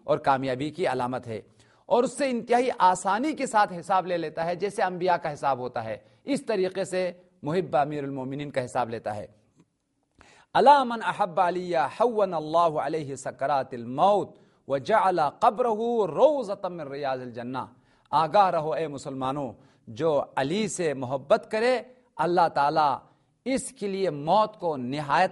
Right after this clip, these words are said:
آسان قرار دیتا ہے، آسانی کے ساتھ اس کی روح کو قبض کیا جاتا ہے، جبکہ خدا نہ ہستہ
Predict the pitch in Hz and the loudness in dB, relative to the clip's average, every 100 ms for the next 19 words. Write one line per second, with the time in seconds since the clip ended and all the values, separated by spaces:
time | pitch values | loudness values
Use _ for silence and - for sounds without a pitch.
0 | - 131 135 160 226 254 233 226 226 220 | 0 0 0 2 0 0 0 0 0 -2
1 | 220 214 226 - _ _ _ - 165 180 | -2 -2 -2 -6 _ _ _ -2 0 0
2 | 190 220 302 247 220 208 190 - 196 190 | -2 0 -2 -2 0 0 0 -8 -4 -4
3 | 190 196 220 - _ - 185 160 123 170 | -2 -4 -4 -12 _ 0 2 2 -2 -4
4 | 143 139 139 123 110 - _ _ - 120 | -2 -2 -2 -4 -6 -12 _ _ -6 0
5 | 170 170 170 151 135 147 131 175 165 143 | 0 -2 -2 0 -2 -2 2 4 4 -2
6 | 131 127 - 131 | -2 -6 -2 0